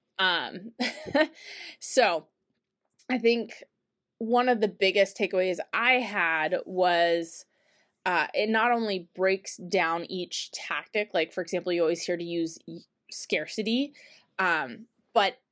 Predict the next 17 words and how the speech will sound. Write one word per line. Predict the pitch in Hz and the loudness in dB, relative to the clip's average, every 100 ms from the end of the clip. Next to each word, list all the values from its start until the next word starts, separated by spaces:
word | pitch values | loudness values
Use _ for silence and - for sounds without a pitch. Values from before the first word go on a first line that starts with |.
| _ | _
it | 226 233 | 2 4
also | 233 233 | 2 0
talks | 254 240 | -6 -4
about | 240 - | -2 -4
how | - - 196 202 202 | -6 -6 0 2 2
to | - 165 | -2 -10
use | 123 76 - | -10 -8 -8
it. | - - | -8 -6
So | - 202 180 170 - - - _ _ _ _ _ | 0 2 2 0 -6 -20 -20 _ _ _ _ _
he | - 240 233 | -6 0 2
includes | 226 226 214 202 | 0 0 -2 -2
tons | - 247 247 | -4 -2 -2
of | 269 | -2
stories | - - 175 165 170 170 | -2 0 2 2 0 -2
and | 170 | -4
examples | 165 170 160 156 160 165 165 - | -4 -2 -4 -2 -2 -2 -4 -4
to | 170 | -2